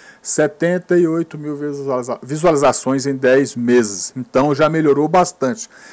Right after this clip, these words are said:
Isso, eu só tô falando isso aqui, você fala, tá falando assim que eu tô chovendo no molhado, é, pra dar uma resposta simples. Mas é pra que ajudar você a entender o tempo que se leva para conseguir essa monetização.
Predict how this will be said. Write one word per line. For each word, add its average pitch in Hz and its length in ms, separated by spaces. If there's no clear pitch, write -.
Isso, 226 200
eu 202 80
só 233 100
tô 240 140
falando 196 380
isso - 120
aqui, 135 160
você 180 140
fala, 151 300
tá 156 120
falando 160 260
assim 139 200
que 156 80
eu 156 40
tô 165 120
chovendo 131 320
no 127 80
molhado, 120 520
é, 147 440
pra 160 180
dar 160 120
uma 170 80
resposta 165 460
simples. - 480
Mas 151 380
é 190 100
pra 196 200
que 214 360
ajudar 180 380
você 185 580
a 190 40
entender 175 640
o 220 100
tempo 247 600
que 220 120
se - 160
leva 165 440
para 180 240
conseguir 156 420
essa 156 180
monetização. 165 760